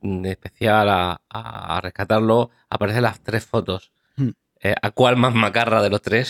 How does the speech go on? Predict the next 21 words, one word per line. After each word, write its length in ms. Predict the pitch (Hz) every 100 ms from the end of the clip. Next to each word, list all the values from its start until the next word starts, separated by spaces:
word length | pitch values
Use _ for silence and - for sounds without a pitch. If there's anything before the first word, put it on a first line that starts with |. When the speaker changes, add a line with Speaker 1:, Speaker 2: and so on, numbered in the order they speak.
| -
Speaker 2:
Sí, 160 | - 120
es 100 | 107
que 120 | -
parece 300 | 151 - -
que 80 | 135
lo 200 | 117 117
Speaker 1:
<laughs> 40 | -
Speaker 2:
parecen 480 | 110 107 117 110
asesinos, 560 | 110 107 101 117 104 -
o 40 | -
sea, 200 | 104 -
¿no? 80 | 95
Speaker 1:
Sí, 220 | - 139
sí, 260 | 123 - 143
o 80 | -
sea, 220 | 120 120
es 100 | 120
tan 160 | 139
evidente 340 | 143 139 139 123
que 100 | 120
vienen 500 | 110 123 131 135